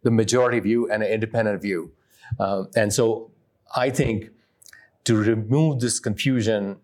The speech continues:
uh, around what the market is and how to achieve consistencies both in language and functionality, it is important for mef to really take the leading role in standardizing these. And, uh, what I mean by these is the sasi and the S S C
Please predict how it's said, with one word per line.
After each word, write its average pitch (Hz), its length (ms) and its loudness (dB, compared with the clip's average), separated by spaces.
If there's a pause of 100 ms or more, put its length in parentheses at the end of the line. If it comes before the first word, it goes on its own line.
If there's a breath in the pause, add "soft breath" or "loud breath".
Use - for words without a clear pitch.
(140)
uh, 107 260 -2
around 110 220 0
what 110 120 0
the 113 60 2
market 113 340 -2
is 107 120 -4
and 104 100 -6
how 110 180 -2
to 107 120 -2
achieve 123 640 -2 (600 soft breath)
consistencies 113 720 0
both 117 420 -4
in 113 100 0
language 110 640 0
and 104 240 -2
functionality, 117 480 -2
it 95 100 -4
is - 140 -8
important 110 440 -4
for 101 240 -6
mef 104 420 -4 (200)
to 107 80 -4
really 107 320 0
take 98 240 -4
the 107 60 -12
leading 101 300 -6
role 95 260 -2
in 95 180 -12
standardizing 90 640 -6
these. 85 280 -14 (340 loud breath)
And, 110 160 2
uh, 110 140 0
what 113 200 2
I 113 80 0
mean 127 380 0
by 101 420 0 (600)
these 113 380 0
is 104 360 -2
the 98 120 -6
sasi 98 680 -2 (320)
and 110 180 0
the 101 100 4
S 104 160 -2
S 92 140 -2
C 92 420 -2